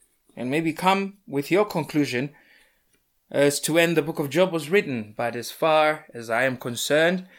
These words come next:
I'm not going to say anything about the date of the book of Job. But it gives us the ev-, the, the events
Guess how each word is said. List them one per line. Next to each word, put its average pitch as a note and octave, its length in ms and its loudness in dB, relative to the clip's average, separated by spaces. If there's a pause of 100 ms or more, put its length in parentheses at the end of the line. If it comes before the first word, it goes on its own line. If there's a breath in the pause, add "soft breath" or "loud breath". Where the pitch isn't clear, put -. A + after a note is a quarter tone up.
(460 soft breath)
I'm C3 160 -4
not D3 220 0
going C3 240 0
to A#2+ 180 -6
say C3 340 -2
anything C3+ 540 -4
about A2 320 -4
the A2 120 -6
date C3+ 360 -2
of A2 120 -12
the A2 60 -8
book G#2+ 220 -10
of G2+ 100 -10
Job. G2+ 360 -8 (1160 soft breath)
But D#3+ 440 2
it C#3+ 240 -4
gives G3 260 0
us - 220 -2
the D3+ 160 2
ev-, B2+ 400 -8
the, C#3 420 4
the C3+ 180 -2
events D#3 680 2